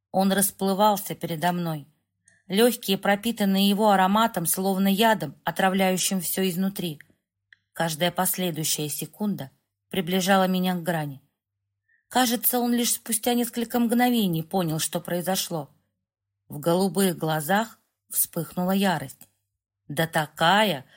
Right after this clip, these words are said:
что с ног едва не сбила. Горячие руки грубо прижали к себе. Он подхватил меня под бёдра, бросая прямо на испачканный мукой стол.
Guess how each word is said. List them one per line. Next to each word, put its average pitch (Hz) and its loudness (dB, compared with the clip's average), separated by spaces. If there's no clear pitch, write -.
что - 2
с - 0
ног 220 0
едва 240 2
не 202 2
сбила. 175 -6
Горячие 202 2
руки 226 -2
грубо 196 0
прижали 196 2
к 196 -8
себе. 160 -4
Он 196 0
подхватил 233 0
меня 190 2
под 196 0
бёдра, 196 0
бросая 196 2
прямо 240 2
на 208 0
испачканный 190 -4
мукой 180 -4
стол. 156 -4